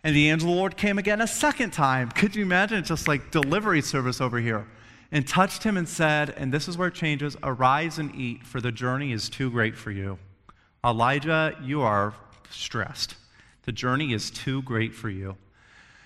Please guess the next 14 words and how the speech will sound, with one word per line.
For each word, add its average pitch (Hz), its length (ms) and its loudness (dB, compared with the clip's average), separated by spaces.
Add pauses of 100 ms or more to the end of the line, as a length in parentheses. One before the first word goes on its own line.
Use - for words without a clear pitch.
(400)
And 135 160 0
Elijah, 131 640 2
he 135 180 -2
arose 123 540 0
and 135 100 -4
ate 131 320 2
and 127 140 -2
drank. 120 400 0 (340)
And 127 160 0
then, 156 260 4
after 135 220 2
the 123 80 -4
second - 360 -2
time, 131 400 0